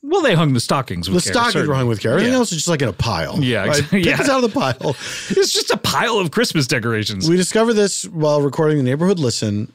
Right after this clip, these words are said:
Speaker 2: This snowman toy.
Speaker 1: New episodes coming out, uh, in twenty twenty, I hope.
Speaker 2: That's correct. That's right. Well, season two in twenty twenty.
Speaker 1: Great.
Speaker 2: You press this little snow hand, and then he sings "Let It Snow,"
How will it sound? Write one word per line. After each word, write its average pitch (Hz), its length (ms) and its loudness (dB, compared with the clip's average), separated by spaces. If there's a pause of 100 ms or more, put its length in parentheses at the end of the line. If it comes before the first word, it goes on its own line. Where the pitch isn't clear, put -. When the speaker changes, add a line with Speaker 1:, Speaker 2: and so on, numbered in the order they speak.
(100)
Speaker 2:
This 131 220 0
snowman 196 480 0
toy. 110 540 0
Speaker 1:
New 233 200 2
episodes 233 340 0
coming 220 260 0
out, 214 240 -2
uh, 196 40 -4
in 196 220 2
twenty 202 300 2
twenty, 208 280 0
I 208 140 0
hope. 196 160 2
Speaker 2:
That's 151 220 0
correct. - 480 0 (180)
That's 147 180 0
right. 240 120 2
Well, 139 160 0
season 151 280 -2
two 175 140 0
in 165 60 0
twenty 175 180 0
twenty. 180 240 -6 (160)
Speaker 1:
Great. - 180 -4 (240)
Speaker 2:
You 165 120 0
press 247 320 0
this 269 180 -2
little 240 180 2
snow 226 280 0
hand, 139 500 0 (680)
and 156 180 2
then 170 180 2
he 165 220 2
sings 262 680 0
"Let 190 180 2
It 185 100 -2
Snow," 143 580 0